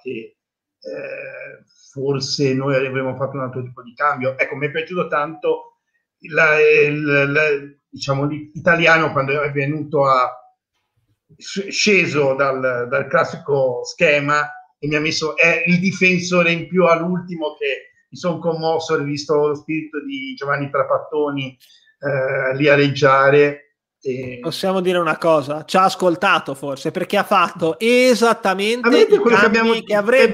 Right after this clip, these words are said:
Speaker 1: abbiamo
Speaker 2: dovuto fare con la Samp.
Speaker 1: Esatto, quello che
Speaker 2: Ha
Speaker 1: avevamo
Speaker 2: fatto
Speaker 1: detto noi.
Speaker 2: esattamente i cambi che doveva fare con la Samp e li ha fatti una partita in ritardo, va bene
Speaker 1: Eh,
Speaker 2: uguale.
Speaker 1: io gli, io,
Speaker 2: <laughs>
Speaker 1: io,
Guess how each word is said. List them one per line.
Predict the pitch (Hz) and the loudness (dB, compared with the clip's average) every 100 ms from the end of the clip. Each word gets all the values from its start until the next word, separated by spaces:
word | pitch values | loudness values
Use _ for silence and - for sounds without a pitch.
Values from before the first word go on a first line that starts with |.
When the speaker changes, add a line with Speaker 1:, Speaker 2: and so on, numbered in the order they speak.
| 208 | 0
Speaker 1:
abbiamo | 202 | -2
Speaker 2:
dovuto | 185 196 208 | -4 -4 -4
fare | - 233 262 254 | 0 2 2 2
con | 214 202 | 0 0
la | 190 | 0
Samp. | - 147 139 143 _ _ _ _ _ _ _ - | -2 -10 -10 -16 _ _ _ _ _ _ _ -8
Speaker 1:
Esatto, | 220 143 87 - _ | -6 -6 -12 -18 _
quello | 240 254 | 0 2
che | |
Speaker 2:
Ha | 202 | 4
Speaker 1:
avevamo | 185 180 | 4 4
Speaker 2:
fatto | 226 | 4
Speaker 1:
detto | 185 | 4
noi. | 185 | -2
Speaker 2:
esattamente | 190 196 208 247 269 220 | -4 -4 -4 -4 -6 -8
i | |
cambi | 214 226 240 | -6 -8 -8
che | 214 170 | -8 -4
doveva | 160 165 | -2 -4
fare | 185 180 | -4 -4
con | 185 | -2
la | |
Samp | 208 277 302 | 2 2 2
e | 285 | 2
li | |
ha | 226 | 2
fatti | 214 208 | 2 0
una | 196 | 0
partita | 208 202 | 0 0
in | 196 | -2
ritardo, | 180 143 143 160 | -2 -4 -4 -2
va | 185 | 2
bene | 220 202 | 4 4
Speaker 1:
Eh, | |
Speaker 2:
uguale. | 180 165 175 220 262 - | 4 4 6 4 2 -2
Speaker 1:
io | 170 208 | 2 4
gli, | 208 | 4
io, | 202 | 2
Speaker 2:
<laughs> | - 277 285 311 262 220 | 0 2 4 4 4 4
Speaker 1:
io, | 202 | 2